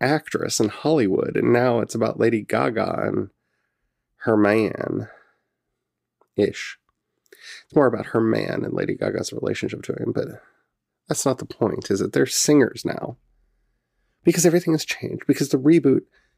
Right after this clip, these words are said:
and the reimagining and the remake and the blah and the blah and the blah keep changing it.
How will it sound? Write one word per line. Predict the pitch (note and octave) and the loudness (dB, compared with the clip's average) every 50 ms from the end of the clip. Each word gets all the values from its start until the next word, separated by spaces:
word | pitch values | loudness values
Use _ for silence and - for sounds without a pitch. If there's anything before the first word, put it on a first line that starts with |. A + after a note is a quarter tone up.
| _ _ _ _ _ _ | _ _ _ _ _ _
and | - B2 B2+ | 2 6 8
the | |
reimagining | C#3 D3 D3+ C#3 B2 G#2+ F#2+ - - - - - - - - _ _ _ _ _ _ _ _ - | 8 10 8 8 6 4 0 -4 -6 -6 -4 -4 -4 -6 -8 _ _ _ _ _ _ _ _ 6
and | E3+ | 6
the | E3 | 8
remake | D3+ D3 C#3+ - E2 E2 C#2 - - - - - - - - - _ _ _ - | 8 6 4 4 2 -2 -4 -6 -6 -8 -10 -10 -12 -16 -18 -20 _ _ _ 2
and | C#3 C3+ | 4 4
the | C3 | 6
blah | C#3 C#3 C3 G#2+ - - - - C3 - - | 6 6 4 4 2 -4 -10 -10 -10 -6 0
and | - D3+ D3 | 4 4 4
the | C3 | 6
blah | B2+ A#2+ - - - - | 4 4 2 2 0 -2
and | - - C#3 C#3+ | 0 0 2 2
the | C3+ | 2
blah | A#2+ A2+ - - - - - _ _ _ _ _ _ _ _ _ _ | 0 -2 -2 -2 -4 -8 -10 _ _ _ _ _ _ _ _ _ _
keep | - - - E3+ | -6 -6 -6 -4
changing | - - - G#3 G3+ F3+ D3+ - - - | -6 -4 -2 0 2 2 0 -2 -6 -10
it. | - - F3+ | -12 -14 -16